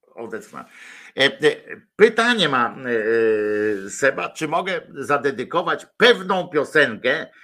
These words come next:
e, tym, e, osobom, które tak pięknie,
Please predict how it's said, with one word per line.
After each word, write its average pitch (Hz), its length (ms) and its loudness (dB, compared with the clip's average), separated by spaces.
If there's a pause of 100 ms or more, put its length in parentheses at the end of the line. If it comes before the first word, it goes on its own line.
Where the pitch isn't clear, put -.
(160)
e, 135 380 0
tym, 202 320 6
e, 127 680 0
osobom, 170 600 -6
które 151 400 -2 (200)
tak - 280 -6
pięknie, 170 560 -4